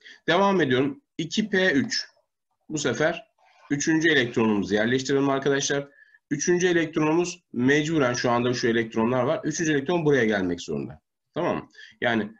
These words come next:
mesela şöyle bir dizilim yanlış. Yine doldurup geçtiği için P üç dizilimi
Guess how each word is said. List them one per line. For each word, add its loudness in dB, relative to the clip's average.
mesela 0
şöyle 2
bir 0
dizilim 2
yanlış. 2
Yine 2
doldurup 2
geçtiği 0
için -4
P 2
üç -4
dizilimi 0